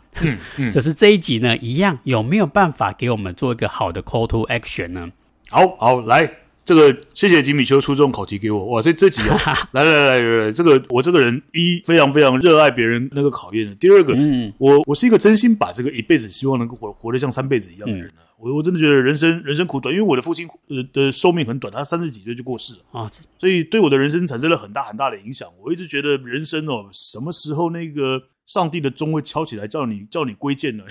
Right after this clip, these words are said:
Speaker 1: <laughs> 你，你完全没办法掌握。
Speaker 2: 嗯，嗯，嗯。
Speaker 1: 所以我很希望把人生给活得，所以你看我在祝福别人生日的时候，我一定祝福对方一，健康平安，二，精彩丰富。
Speaker 2: 嗯，嗯，嗯。
Speaker 1: 哦，或者是精彩幸福。我觉得这个很重要。我觉得活得精彩是一件非常，非常重要的事情。好，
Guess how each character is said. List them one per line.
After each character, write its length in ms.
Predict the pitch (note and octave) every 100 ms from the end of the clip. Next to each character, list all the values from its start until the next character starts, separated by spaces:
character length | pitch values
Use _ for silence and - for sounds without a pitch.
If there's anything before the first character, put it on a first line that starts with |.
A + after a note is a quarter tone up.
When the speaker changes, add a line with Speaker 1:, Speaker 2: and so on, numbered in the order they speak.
| -
Speaker 1:
<laughs> 220 | A#3 D#3+ -
你， 160 | D3 - _
你 80 | C3+
完 160 | C#3+ E3
全 120 | D3+
没 80 | D#3
办 80 |
法 80 | F3+
掌 120 | - -
握。 160 | C#3 A2
Speaker 2:
嗯， 60 |
嗯， 140 | G#2 F#2 F2
嗯。 40 |
Speaker 1:
所 80 | E3
以 40 |
我 100 | G3
很 80 | G3
希 140 | D3 G3+
望 100 | G3
把 120 | G2
人 160 | G#2+ B2+
生 100 | E3
给 100 | A2+
活 180 | G#2
得， 160 | A#2 A#2+
所 160 | A#2+ G#3+
以 40 |
你 120 | E3+
看 180 | B2+ G#3+
我 120 | D3
在 120 | C3+ D#3+ -
祝 340 | G#3 G3+ F3
福 220 | C#3 B2
别 160 | C3+ C3+
人 160 | C#3
生 200 | D3 D#3+
日 120 | E3 C#3+
的 80 |
时 100 | A2+
候， 80 | C3+
我 100 | A2
一 40 | G#2
定 160 | D3+
祝 160 | D3 E3
福 120 | A#2+
对 140 | C#3
方 200 | C3 C3+ C#3+
一， 260 | - D#3+ D#3+ -
健 180 | D#3+
康 180 | B2 B2
平 140 | B2 F#2+
安， 180 | G#2 G#2+ _ _ -
二， 220 | C#3+ A2 _ _ _ _
精 220 | B2+ C3
彩 220 | - G#2+
丰 220 | - G#2+
富。 220 | A2 A#2+ - _
Speaker 2:
嗯， 320 | C3+ A#2 A2
嗯， 60 | F2+
嗯。 160 | F2 E2+
Speaker 1:
哦， 240 | A#2 G2+ -
或 100 | D#3
者 120 | B2+
是 100 | A2+
精 240 | C3 C#3+ D3+
彩 180 | G2
幸 260 | F2 C3+ A#2+
福。 160 | G#2 F#2+
我 80 | G2
觉 120 | C#3
得 60 | G3+
这 80 | G3+
个 80 |
很 120 | A#2 F#2
重 180 | A2
要。 180 | A2+ G#2 _ _
我 60 | B2
觉 120 | F#3+
得 80 | G#3+
活 140 | E3+
得 60 | F#3
精 140 | G#3+
彩 160 | G#3 G2
是 120 | C3
一 20 |
件 100 | C3+
非 120 | C3
常， 160 | C#3 A#2+
非 80 | B2+
常 120 | A#2
重 180 | A2 B2+
要 60 |
的 80 | A2+
事 140 | G2 A2
情。 160 | - -
好， 280 | E3+ G3+